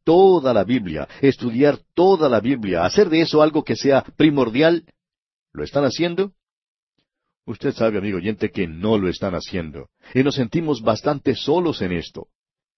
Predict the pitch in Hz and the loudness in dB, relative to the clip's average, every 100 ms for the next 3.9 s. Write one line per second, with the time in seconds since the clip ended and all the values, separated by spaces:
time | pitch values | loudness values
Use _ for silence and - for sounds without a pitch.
0 | _ 156 139 117 95 87 98 92 85 _ | _ -6 -2 -2 -4 -6 -4 -4 -4 _
1 | _ - 147 156 131 95 - 107 - 120 | _ -10 -6 -4 -4 -4 -4 -2 -2 0
2 | 107 98 85 82 90 107 104 87 85 73 | 0 0 -2 -2 -4 -2 -4 -6 -8 -6
3 | 101 110 101 82 90 135 - - | -4 -4 -6 -6 -4 -4 -6 -16